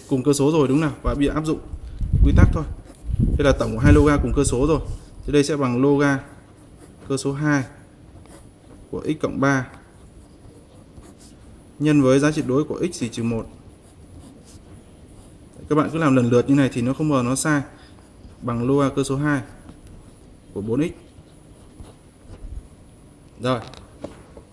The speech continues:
Hai cái log A cùng cơ số bằng nhau, vậy thì biểu thức dưới dấu log A phải bằng nhau.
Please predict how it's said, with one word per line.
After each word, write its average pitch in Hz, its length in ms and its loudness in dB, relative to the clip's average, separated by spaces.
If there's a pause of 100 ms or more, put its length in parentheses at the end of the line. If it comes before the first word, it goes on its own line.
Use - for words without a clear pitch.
(100)
Hai 170 200 0
cái 170 100 4
log 170 160 4
A 165 100 4
cùng 151 140 0
cơ 160 120 2
số 156 140 2
bằng 147 140 6
nhau, 156 200 2
vậy 143 140 2
thì 127 140 0
biểu 123 200 0
thức 185 220 -6
dưới 139 180 2
dấu 143 120 4
log 151 140 2
A 147 100 2
phải 120 80 -2
bằng 113 160 -4
nhau. 135 160 0